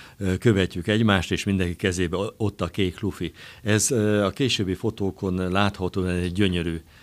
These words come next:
ö, gyönyörű, ö, látvány, és, ö, még olyan formában, hogy kaptunk lehetőséget arra, hogy ezt hangosan tegyük meg, egy dobos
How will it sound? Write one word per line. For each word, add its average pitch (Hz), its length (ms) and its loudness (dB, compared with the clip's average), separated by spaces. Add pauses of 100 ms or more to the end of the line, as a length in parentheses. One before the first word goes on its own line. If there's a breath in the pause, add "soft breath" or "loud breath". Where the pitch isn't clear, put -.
(300 loud breath)
ö, 85 380 -2 (420)
gyönyörű, 90 460 2 (180)
ö, 87 640 0
látvány, 131 640 6 (360 loud breath)
és, 98 420 4
ö, 98 460 10 (100)
még 101 360 8
olyan 110 280 10
formában, 98 540 6
hogy 95 140 6
kaptunk 110 420 0
lehetőséget 95 600 4
arra, 95 160 4
hogy 92 220 -6 (100)
ezt 98 200 -10
hangosan 101 580 0
tegyük 87 340 -6
meg, 131 260 -4 (280 loud breath)
egy 90 400 -2 (200 soft breath)
dobos 98 680 2